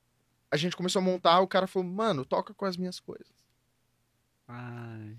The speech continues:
Speaker 1: "Toca com, com isso, toca com isso, toca com isso." Aí beleza, aí o Gabriel, "Não, não, não precisa, eu trouxe, trouxe." Aí ele, tipo, ficou insistindo, insistindo.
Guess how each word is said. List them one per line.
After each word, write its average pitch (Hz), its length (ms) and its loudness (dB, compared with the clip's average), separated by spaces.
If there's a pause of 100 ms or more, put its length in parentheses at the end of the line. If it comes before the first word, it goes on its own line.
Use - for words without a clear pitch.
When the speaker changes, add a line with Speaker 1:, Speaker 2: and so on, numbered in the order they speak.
(400)
Speaker 1:
"Toca - 260 0
com, 170 260 -2
com 151 220 -8
isso, 151 200 -2
toca 123 240 -6
com 151 60 -6
isso, 143 220 -6
toca 113 160 -6
com 147 140 -16
isso." - 120 -10 (340)
Aí 117 80 -2
beleza, 143 440 6
aí 104 80 2
o 104 60 0
Gabriel, 117 280 0 (260)
"Não, 160 300 0
não, 170 360 2
não 117 80 -4
precisa, 156 480 -4
eu 123 40 -4
trouxe, 156 400 -4
trouxe." 147 260 -4
Aí 139 60 -2
ele, 151 240 -6
tipo, - 240 -14 (260)
ficou - 240 -12
insistindo, 190 680 0
insistindo. 135 640 0